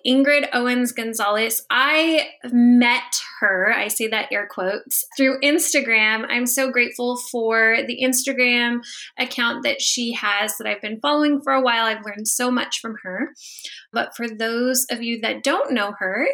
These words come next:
Ingrid Owens Gonzalez has lived in New Mexico and practiced in New Mexico since two thousand eleven. She has a bachelor's degree from New Mexico State University in psychology with a double major in languages and linguistics.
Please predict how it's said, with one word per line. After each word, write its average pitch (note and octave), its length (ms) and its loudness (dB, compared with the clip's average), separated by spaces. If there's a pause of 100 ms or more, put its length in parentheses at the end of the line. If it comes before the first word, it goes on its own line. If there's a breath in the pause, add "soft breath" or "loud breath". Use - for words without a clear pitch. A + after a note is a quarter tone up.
Ingrid C4 420 4
Owens B3 300 0
Gonzalez A3+ 600 -2
has A3 160 -10
lived G#3 280 -8
in G#3 140 -8
New B3 220 0
Mexico A3+ 600 -4
and G#3+ 200 -6
practiced C#4+ 540 -2
in A#3+ 100 0
New A3+ 140 -2
Mexico G#3 480 -4
since G3+ 300 -6
two A3 160 -8
thousand G2+ 320 -6
eleven. - 460 -8 (420 loud breath)
She - 160 -2
has A#3 100 0
a A#3+ 80 2
bachelor's A#3 500 -2
degree B3 400 -2
from B3 200 -8
New A3 120 -4
Mexico G#3+ 420 -6
State A3+ 280 -2
University A#3 580 -4
in A#3+ 120 -2
psychology G#3 800 -6
with G#3+ 180 -8
a G#3+ 120 -8
double A#3+ 360 2
major A3+ 440 0
in G#3+ 280 -8
languages A#3 680 -4
and A3 140 -6
linguistics. - 840 -8